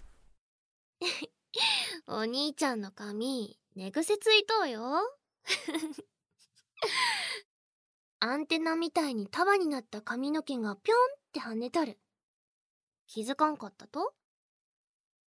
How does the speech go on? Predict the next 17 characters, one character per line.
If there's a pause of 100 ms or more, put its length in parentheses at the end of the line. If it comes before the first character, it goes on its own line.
(440)
も
う、 (1600)
身
だ
し
な
み
は
整
え
ん
と
い
か
ん
ば
い。